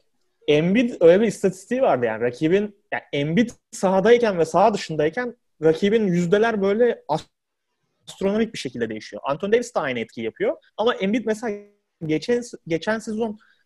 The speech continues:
biraz kötü bir sezon geçirdi diyorsun. Yine de o istatistikte çok lig lideriydi mesela. Ve kafasını taktığı zaman acayip bir savunma yapabiliyor. Anthony Davis de mesela geçen yıl o kafayı takma eşiğine geldi.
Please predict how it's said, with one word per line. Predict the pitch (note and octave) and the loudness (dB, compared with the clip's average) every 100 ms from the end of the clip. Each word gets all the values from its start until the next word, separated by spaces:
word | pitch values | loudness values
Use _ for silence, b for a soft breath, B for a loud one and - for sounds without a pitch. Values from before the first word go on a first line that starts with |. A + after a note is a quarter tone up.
| _ | _
biraz | C3+ F#3+ A3+ - | 0 2 2 -2
kötü | D#3+ C#4 | -6 -4
bir | C#4+ | -2
sezon | F#3+ D#3+ D3+ | 0 0 0
geçirdi | C#3+ C#3 C#3+ C3+ | -2 -4 -6 -6
diyorsun. | C#3 D3+ D#4 E4 | -8 -6 -6 -4
Yine | E3+ B3+ A3+ | 0 0 4
de | |
o | G#3+ G3 | 4 4
istatistikte | G3 G#3 - - A3 - | 2 -4 -4 0 0 0
çok | - A#3 G3+ | 0 0 0
lig | - F#3 G#3 F3 | -6 0 0 2
lideriydi | D3 C3 A#2 G#2+ | 0 0 -4 -6
mesela. | A2 - G2 F2+ - _ _ _ _ | -12 -12 -12 -14 -18 _ _ _ _
Ve | G3 | -2
kafasını | G3+ D#3+ F#3+ F#3+ A3+ | 0 0 0 -2 -4
taktığı | A3 G#3+ - A#3+ | -2 -4 -4 -4
zaman | G3 F#3+ A#3+ B3+ _ _ _ _ | -2 -2 -4 -10 _ _ _ _
acayip | E3+ E3+ G3+ F#3+ | 0 2 2 2
bir | D3 | -2
savunma | - B2 A#2+ | -6 -8 -8
yapabiliyor. | A#2+ D3 A#3 - _ _ _ | -8 -4 -4 -6 _ _ _
Anthony | F3+ G#3 A#3+ A#3+ | -2 0 0 2
Davis | C4 B3+ - - | 0 -2 -6 -2
de | D4+ - - _ _ _ | -2 -2 -10 _ _ _
mesela | G#3 G#3+ A3+ A#3+ A#3 _ | -8 -4 -4 -4 -6 _
geçen | E3+ E3+ E3+ C#4 | 0 0 2 2
yıl | C4+ G3 | 4 6
o | D#3+ | 6
kafayı | D#3+ D#3 D3 C#3+ | 4 0 0 0
takma | C#3+ - C3+ B2 - | -6 -6 -4 -6 -6
eşiğine | D3 - B2+ A#2+ | -8 -6 -6 -4
geldi. | A2+ G#2 G2+ | -4 -4 -10